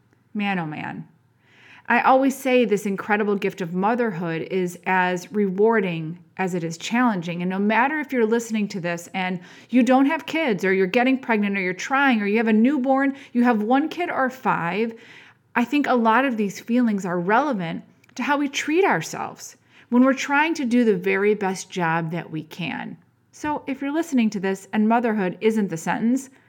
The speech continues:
put something else in there, 'cause it's still relevant. How we put so much weight and validation into what others think about how we're doing on such a job. It's all so big. So let's get into it. And in this order, no way.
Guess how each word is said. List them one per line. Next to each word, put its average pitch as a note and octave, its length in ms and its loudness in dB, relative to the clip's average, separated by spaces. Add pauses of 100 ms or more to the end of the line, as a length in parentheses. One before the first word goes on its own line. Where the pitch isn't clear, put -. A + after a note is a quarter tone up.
(160)
put C4+ 180 -4
something B3+ 320 2
else - 240 2
in E3+ 120 -4
there, F2 300 -4 (220)
'cause B3 140 -8
it's C4 160 -4
still D4+ 240 -2
relevant. F2+ 480 -2 (880)
How B3+ 100 0
we C4 80 4
put C4+ 180 -4
so D4 200 -2
much D4 200 -6
weight A3+ 300 4
and G3 180 0
validation F#3 640 0
into F#3 220 -6
what F3 220 -6
others G3+ 320 -2
think D4 320 -4
about E3+ 480 -2 (320)
how D4+ 260 0
we're D4 160 -2
doing A3+ 560 0 (240)
on D4 160 0
such D4 320 -6
a A3+ 60 0
job. C#4 500 -2 (640)
It's B3+ 240 0
all G#3+ 220 6
so G3+ 200 -2
big. E3 280 -2
So A3+ 100 0
let's A#3+ 220 2
get D4 160 0
into F3 260 0
it. E3+ 80 2
And F3+ 160 0
in G3 120 2
this C4 320 0 (500)
order, G3+ 500 6
no G3 240 2
way. F3 500 -2